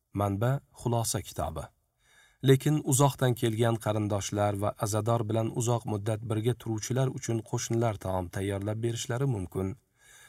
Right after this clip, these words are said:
Mayyit uchun uch kun aza tutishning zarari yo'q. Ammo bunda maxsus joylar va taomlar qilish kabi man etilgan narsalar bo'lmasligi shart.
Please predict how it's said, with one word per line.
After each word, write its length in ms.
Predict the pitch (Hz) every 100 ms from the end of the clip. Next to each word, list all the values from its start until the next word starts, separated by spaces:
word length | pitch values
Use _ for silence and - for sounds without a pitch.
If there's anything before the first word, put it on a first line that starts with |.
| _
Mayyit 380 | 104 123 139 -
uchun 360 | 143 - 135 -
uch 240 | 147 135 -
kun 240 | 131 123 -
aza 260 | 117 127
tutishning 500 | 120 - - 127 139
zarari 440 | 110 104 98 98 113
yo'q. 340 | 92 87 - _ _ - _ -
Ammo 300 | 110 107 101
bunda 340 | 101 107 113 147
maxsus 460 | 117 107 - 117 110
joylar 420 | 113 110 107 110
va 160 | 107 104
taomlar 500 | - - 110 110 117
qilish 340 | - 113 120 -
kabi 300 | 98 95 90 - _ _
man 240 | 104 117 113
etilgan 600 | 123 107 110 113 139 110
narsalar 440 | 98 - 101 113
bo'lmasligi 720 | 117 104 92 87 - 90 95 92
shart. 360 | - 85 -